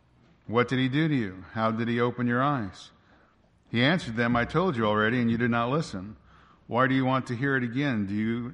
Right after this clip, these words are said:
you do not want to become his disciple too, do you?" They reviled him and said, "You are his disciple, but we are disciples of Moses.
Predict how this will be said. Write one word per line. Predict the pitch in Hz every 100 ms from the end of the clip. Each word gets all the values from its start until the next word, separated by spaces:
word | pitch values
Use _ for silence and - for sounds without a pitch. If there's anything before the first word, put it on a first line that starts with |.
| -
you | 120 131 131
do |
not | 123 117 120
want | 123 117
to |
become | 104 127 123 113
his | 117 101
disciple | 98 - 135 151 147 107
too, | - 170 160 101 - - 95
do | 104
you?" | 95 92 120 - - - _ _ _ _ _ _ _ _ _ _
They | 127
reviled | 131 120 131 165 160
him | 123 120
and | 117
said, | 135 123 113
"You | 143
are | 151 131 135 -
his | 113 156 127
disciple, | 120 - 143 147 123 110 - - - -
but | 113
we | 127 143
are | 143 120
disciples | 113 143 135 117 104
of | 104
Moses. | 131 160 135 90 92